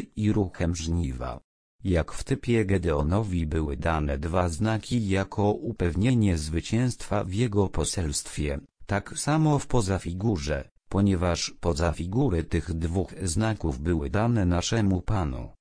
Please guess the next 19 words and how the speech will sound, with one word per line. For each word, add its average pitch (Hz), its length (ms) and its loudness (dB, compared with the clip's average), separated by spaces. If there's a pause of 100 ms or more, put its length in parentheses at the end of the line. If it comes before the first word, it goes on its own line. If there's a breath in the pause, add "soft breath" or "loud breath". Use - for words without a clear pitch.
(140)
jako 101 480 2
upewnienie 78 800 0
jego 76 360 -2
zwycięstwa 80 920 -2
w 78 40 -6
wyzwoleniu 87 760 2
ludu 82 460 0
Bożego 76 600 0
z 78 120 -4
ręki 104 500 0
ciemiężycieli. 80 1200 0 (460)
Rozumiemy, 80 880 0 (240)
że 80 260 0
runo 127 320 2
wełny 98 460 2
wyobraża 78 680 2
kościoły 110 720 2
reformacyjne, 78 1200 0 (200)
luterański, 90 1080 0